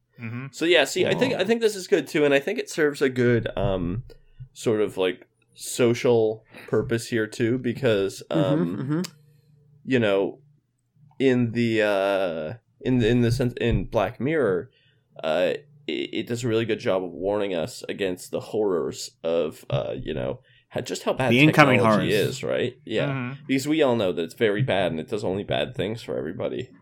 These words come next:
Speaker 2: Um, you know, like, just, uh, look away from your phone for once, right? So this is the thing too, is I think people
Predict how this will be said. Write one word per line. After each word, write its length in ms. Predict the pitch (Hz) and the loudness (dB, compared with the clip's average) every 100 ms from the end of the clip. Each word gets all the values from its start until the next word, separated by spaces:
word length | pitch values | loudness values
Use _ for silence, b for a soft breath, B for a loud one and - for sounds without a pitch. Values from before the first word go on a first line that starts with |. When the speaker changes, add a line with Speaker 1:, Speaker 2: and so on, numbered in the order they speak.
| - | -4
Speaker 2:
Um, 440 | 104 92 95 120 - - _ | -2 -2 -4 -10 -14 -20 _
you 140 | 110 90 | -4 -2
know, 180 | 87 92 | 0 -2
like, 400 | 76 87 78 - b b b | -2 -4 -4 -8 b b b
just, 260 | - - - | -18 -18 -10
uh, 140 | 104 - | -10 -8
look 180 | 117 156 | -8 -6
away 180 | 120 101 | -2 -2
from 180 | - 67 | -2 -10
your 80 | - | -14
phone 340 | - 80 76 | -6 -6 -6
for 120 | 127 | -8
once, 340 | - - - - | -10 -12 -12 -4
right? 240 | 80 87 - b b b | 0 0 -4 b b b
So 180 | - 123 | 0 2
this 240 | 135 147 | 2 -2
is 80 | 120 | -6
the 100 | 110 | -6
thing 300 | - 107 82 | -2 -4 -4
too, 180 | - 92 | -6 -6
is 140 | - - | -6 -2
I 100 | 117 | -2
think 360 | 120 117 117 - | 0 -2 -4 -8
people 520 | 131 120 123 147 | -8 -4 -4 -4